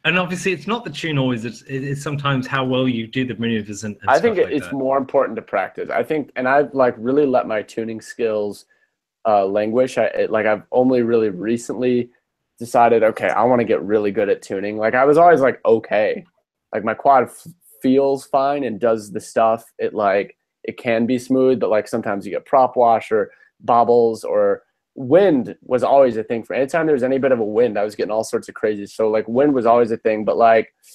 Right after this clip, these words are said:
Speaker 2: I didn't put in the time to get my tune to, like, a really good level because I'm like, "I just have to push myself to be better." And I still think that's way more important, but just over the past couple months or weeks,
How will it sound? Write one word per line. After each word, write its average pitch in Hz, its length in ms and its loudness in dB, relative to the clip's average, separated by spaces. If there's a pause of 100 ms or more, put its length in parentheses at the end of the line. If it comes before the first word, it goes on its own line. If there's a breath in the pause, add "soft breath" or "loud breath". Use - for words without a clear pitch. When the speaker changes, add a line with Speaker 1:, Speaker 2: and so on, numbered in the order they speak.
(340 loud breath)
Speaker 2:
I 139 60 4
didn't 180 220 2
put 185 140 0
in 175 80 0
the 139 100 2
time 143 420 0
to 120 120 -12
get 127 100 2
my 113 220 -2
tune 160 360 0
to, 120 140 0
like, 113 160 0
a 110 40 -2
really 107 200 -2
good 107 160 -6
level 104 280 0
because - 220 -20
I'm 104 100 -6
like, 98 200 -6
"I 113 80 0
just 139 280 0
have 127 160 -2
to 117 180 -4 (560)
push - 280 0
myself 120 500 2
to 104 80 -14
be 107 60 -6
better." 92 220 0
And 95 100 -4
I 101 40 -4
still 156 260 4
think 135 220 -2
that's 113 300 0
way 110 120 2
more 107 200 -4
important, 107 440 -2
but 113 140 0
just 120 240 -4
over 120 160 2
the 104 80 -8
past 110 320 -2
couple 104 640 0 (960)
months 165 440 -2
or 107 80 -4
weeks, 147 600 -6